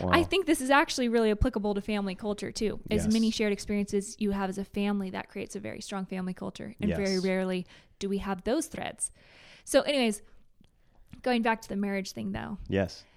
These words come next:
Speaker 2: We don't want our threads tied out here to all these things. We want 'em tied to each other.
Speaker 1: That's right. Yeah, 'cause,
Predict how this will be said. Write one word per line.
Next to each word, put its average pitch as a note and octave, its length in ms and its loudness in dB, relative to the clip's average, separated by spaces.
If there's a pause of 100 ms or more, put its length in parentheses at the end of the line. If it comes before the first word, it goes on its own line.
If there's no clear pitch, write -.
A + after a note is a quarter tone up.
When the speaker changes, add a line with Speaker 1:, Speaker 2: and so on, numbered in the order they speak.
(120)
Speaker 2:
We C4 80 0
don't F4 100 2
want F4+ 120 2
our D#4+ 80 2
threads C#4 440 0
tied C4 540 -2
out A#3 180 -2
here A#3 260 -2
to G#3+ 80 -2
all G#3 220 -4
these G3+ 200 -6
things. A#3+ 300 -8
We G3+ 80 -4
want B3 360 -2
'em G3 340 0 (320)
tied A3 360 -4
to F#3+ 400 -4
each F#3 180 -8
other. G#3 380 -4 (100)
Speaker 1:
That's G2 240 0
right. F2 260 0 (540)
Yeah, A#2+ 200 6
'cause, A2 280 0